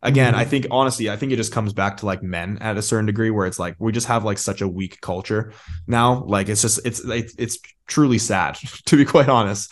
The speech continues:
Speaker 1: So I think, like, that's kinda, like, just seeing <sighs> the, I guess, like, the, not the downfall. Like, I don't think we're on, like, a crazy downward spiral, but I think it's, it's like,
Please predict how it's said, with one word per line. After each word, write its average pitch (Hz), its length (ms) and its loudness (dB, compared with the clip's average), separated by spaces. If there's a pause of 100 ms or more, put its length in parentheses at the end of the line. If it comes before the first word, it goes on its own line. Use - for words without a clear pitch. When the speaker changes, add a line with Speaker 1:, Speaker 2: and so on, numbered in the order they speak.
(320)
Speaker 1:
So 110 580 6 (760)
I 131 100 2
think, 151 200 6
like, 123 160 4
that's 123 260 2
kinda, 123 260 2
like, 104 340 0
just - 260 -2
seeing 135 580 0 (280)
<sighs> - 320 -20
the, 104 440 0 (840)
I 117 100 -4
guess, 120 260 0
like, 104 160 0
the, 87 420 -4 (600)
not 139 160 0
the 98 60 -4
downfall. 92 720 -6
Like, 98 120 -6
I 110 40 2
don't 127 160 2
think 127 180 -4
we're 107 100 2
on, 98 100 0
like, 87 120 -6
a 95 80 -8
crazy 101 380 -4
downward 82 360 -8
spiral, 85 300 -2
but 110 100 0
I 123 120 4
think 143 200 2
it's, 127 200 2
it's 120 140 -4
like, 113 240 -2